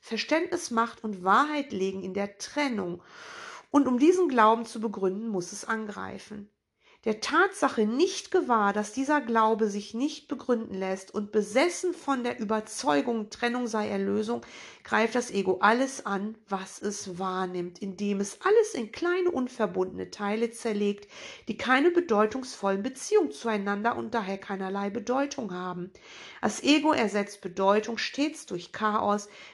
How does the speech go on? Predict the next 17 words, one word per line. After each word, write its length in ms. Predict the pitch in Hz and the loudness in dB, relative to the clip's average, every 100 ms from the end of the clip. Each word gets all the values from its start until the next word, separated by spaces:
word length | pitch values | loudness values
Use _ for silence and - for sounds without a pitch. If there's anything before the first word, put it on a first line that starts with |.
| - | -6
denn 160 | 202 | -2
wenn 160 | 190 185 | 0 -2
Trennung 400 | - 247 262 277 | 0 2 4 2
Erlösung 640 | 190 170 180 185 196 202 175 | 2 2 6 4 4 -2 0
ist, 280 | 196 202 - - - - | -2 -2 -10 -20 -20 -8
dann 160 | 196 | -6
ist 240 | 180 208 - | -4 -6 -6
die 160 | 220 | -6
Harmonie 920 | 196 190 180 175 175 175 185 185 196 - _ _ | -2 -2 0 -2 -2 -4 -2 -4 -4 -10 _ _
eine 460 | - 196 190 180 180 | -2 0 2 2 0
Bedrohung. 1040 | 180 180 - 196 175 180 175 165 165 160 - - - _ _ _ _ _ _ - | -2 -8 -2 0 4 4 4 2 -4 -6 -10 -18 -20 _ _ _ _ _ _ 2
Und 160 | 226 | 4
genau 300 | 233 208 196 | 4 4 4
das 520 | 196 185 214 - - - | 4 2 2 -4 -12 -4
lässt 480 | 190 202 254 - | 2 2 0 -6
uns 260 | - 208 - | -6 -8 -6
verzweifeln, 960 | - 202 - - 180 185 - 175 175 | -8 -8 -8 -6 -4 -4 -8 -10 -10